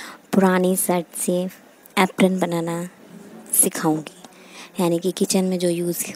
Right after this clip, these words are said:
होता है apron, वो बताऊंगी। ठीक है, ये मेरे पास पुरानी full shirt है, यानी कि full size का shirt है।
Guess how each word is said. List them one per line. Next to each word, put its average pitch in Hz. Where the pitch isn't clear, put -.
होता 170
है 170
apron, 180
वो 196
बताऊंगी। 170
ठीक 202
है, 233
ये 214
मेरे 190
पास 190
पुरानी 185
full 208
shirt 175
है, 175
यानी 180
कि 190
full 190
size 175
का 190
shirt 175
है। 190